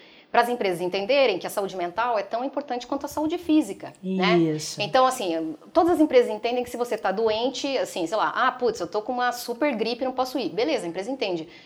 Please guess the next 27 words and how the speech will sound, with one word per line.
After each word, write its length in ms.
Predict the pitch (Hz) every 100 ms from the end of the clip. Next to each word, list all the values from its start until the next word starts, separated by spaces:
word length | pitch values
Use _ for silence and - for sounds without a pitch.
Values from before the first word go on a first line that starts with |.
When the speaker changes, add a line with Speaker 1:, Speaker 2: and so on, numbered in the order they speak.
| - -
Speaker 1:
Mas 180 | 208
se 100 | 214
você 260 | 220 226 254
tá 180 | 254 233
se 120 | 233
senti-, 260 | - 208 - _
tá 80 | 196
com 160 | - 202
ansiedade, 720 | 196 180 170 190 247 180 156 _ _ _ _ -
a 60 |
empresa 260 | 185 196 180
não 80 | 170
entende? 560 | 151 202 277 233 143 - - _ _ _ - _ _ _ _ _ _
Como 200 | - 196
é 60 | 220
que 80 | 247
faz 200 | 254 247
pra 120 | 233
equacionar 480 | 226 202 196 180 165
isso, 280 | 147 - 156
né? 180 | 165 180 - - - _
Eu 120 | - 285
acho 120 | 294
que 60 |
essa 140 | 285 277
pandemia, 720 | 254 240 196 202 247 190 156
é, 520 | 180 175 165 160 160